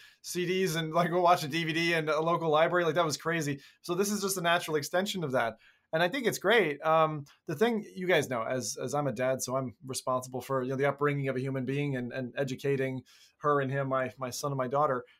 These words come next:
um, is I wonder if they're gonna enforce this, this age restriction. Like, will this actually be, and this is, this is gonna sound like a funny question, is this gonna be something that is in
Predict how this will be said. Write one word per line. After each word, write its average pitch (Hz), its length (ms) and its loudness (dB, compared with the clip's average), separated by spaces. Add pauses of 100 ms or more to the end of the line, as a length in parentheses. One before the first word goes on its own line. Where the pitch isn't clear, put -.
(160)
um, 139 320 2
is 160 260 0 (120)
I 151 80 2
wonder 185 600 0 (420)
if - 120 -6
they're 170 120 -2
gonna 190 160 0
enforce 175 420 -2
this, 160 280 -2
this 147 180 -4
age 190 160 0
restriction. 127 340 -4
Like, 131 80 -6
will 160 80 -4
this 214 220 2
actually 180 380 0
be, 151 160 2
and 139 60 0
this 143 120 -6
is, 165 60 -14
this 165 100 -6
is 170 40 -6
gonna 165 140 0
sound 160 220 0
like 143 80 0
a 135 40 -2
funny 147 220 -2
question, 147 540 -2 (480)
is 160 100 -6
this 220 80 -2
gonna 214 160 0
be 196 60 2
something 196 240 0
that 165 200 -2
is 156 160 -2
in 160 300 -2